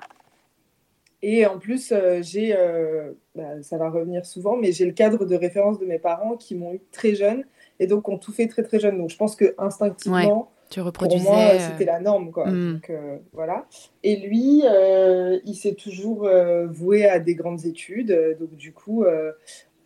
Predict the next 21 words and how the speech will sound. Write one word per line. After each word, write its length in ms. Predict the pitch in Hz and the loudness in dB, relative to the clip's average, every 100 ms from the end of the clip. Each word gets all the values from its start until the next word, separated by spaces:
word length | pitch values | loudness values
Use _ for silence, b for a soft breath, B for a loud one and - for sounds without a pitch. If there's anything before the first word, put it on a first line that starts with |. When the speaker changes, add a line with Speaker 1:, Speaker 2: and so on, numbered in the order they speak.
| _ | _
Speaker 1:
à 280 | 175 165 160 | -6 -2 -2
la 180 | 160 160 | -2 -4
sortie 640 | - 180 175 - - 185 | -4 -4 -4 -20 -16 -14
du 160 | 165 170 | -12 -12
lycée, 680 | 160 165 - 220 226 240 240 | -12 -14 -10 -6 -2 0 0
il 140 | 180 | 2
a 100 | 160 | 0
fait 240 | 156 190 180 | 0 0 0
une 260 | 175 165 | 0 -6
prépa. 560 | 151 - 175 180 190 - _ _ _ _ _ _ _ _ _ _ _ _ _ | -8 -4 -2 0 -2 -6 _ _ _ _ _ _ _ _ _ _ _ _ _
Et, 360 | 208 220 262 240 - | -2 2 4 4 6
euh, 920 | 202 185 180 175 175 175 175 170 170 | 6 8 6 4 0 -8 -10 -12 -12
ensuite, 520 | - 185 180 208 226 - | -6 -6 -6 -4 -2 2
euh, 140 | 190 | 2
il 120 | 185 | 4
a 100 | 175 | 2
intégré 380 | 170 170 180 190 | 0 0 0 2
une 100 | 220 | 2
école 260 | 190 196 185 | 2 0 0
de 80 | 185 | 0
commerce 540 | 190 180 202 - - | 0 -2 -4 -8 -20